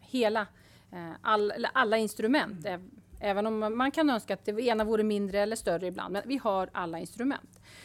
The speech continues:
Eh, men det som det här väcker är ju också, det var, eh, med på en bild här just kring att resonera mellan legitimitet och effektivitet. Eh, F N-systemet beskylls ju ofta med rätta för att vara ineffektivt, och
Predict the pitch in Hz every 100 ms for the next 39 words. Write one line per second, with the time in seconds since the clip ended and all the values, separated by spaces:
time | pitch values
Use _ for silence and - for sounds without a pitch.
0 | - - 196 196 190 196 196 - - -
1 | 226 220 - - - - 196 262 247 -
2 | 254 247 - 214 226 320 254 226 233 214
3 | 214 214 214 294 247 208 233 262 254 247
4 | 247 - - - 233 233 226 240 226 320
5 | 254 180 170 190 - - 202 190 190 -
6 | - - - 208 220 208 220 220 254 240
7 | 220 208 202 196 190 - - - - -
8 | 240 233 240 247 220 - 185 175 - 311
9 | - 311 - 214 202 - - - - -
10 | - 214 214 185 180 180 214 214 214 220
11 | 202 277 285 285 269 - - 208 220 262
12 | 302 - 381 359 233 214 - 190 190 208
13 | - 285 285 208 190 202 185 190 285 254
14 | 247 240 233 240 208 - 214 202 - 202
15 | 190